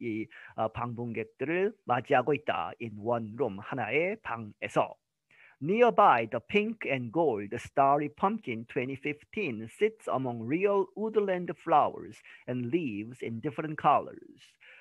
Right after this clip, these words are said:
그리고 그 근처에 pink and gold, 분홍색과 금색으로 되어 있는 starry pumpkin, 이 별의,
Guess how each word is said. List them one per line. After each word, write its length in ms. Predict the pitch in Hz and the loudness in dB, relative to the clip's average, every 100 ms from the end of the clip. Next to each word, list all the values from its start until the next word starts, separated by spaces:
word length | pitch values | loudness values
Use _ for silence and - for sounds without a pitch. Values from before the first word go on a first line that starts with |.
| - | -6
그리고 300 | 196 226 220 | 4 6 6
그 200 | 208 202 | 2 -2
근처에 880 | 175 170 - 147 123 160 87 117 151 | -2 -4 2 4 6 6 4 0 -2
pink 420 | - 220 247 - - | -2 -2 -2 -4 -2
and 220 | 147 127 | -2 2
gold, 400 | 160 123 107 104 | 2 4 0 -8
분홍색과 880 | - 143 139 139 135 135 - 147 127 | -8 -4 -4 -4 -6 -6 -2 2 2
금색으로 600 | - 147 160 185 165 151 | 2 -6 -2 0 2 0
되어 240 | 117 117 113 | -2 -2 -4
있는 420 | 123 143 92 98 | -4 -6 -8 -10
starry 640 | 120 - 151 151 151 151 147 | -14 2 6 8 6 2 -2
pumpkin, 540 | - 165 - 117 104 110 - - | -2 -2 -2 -4 -4 -10 -18 -12
이 160 | 117 117 | -8 -6
별의, 1040 | - 143 135 143 147 - 147 147 143 143 | -2 2 6 6 4 -2 0 2 4 2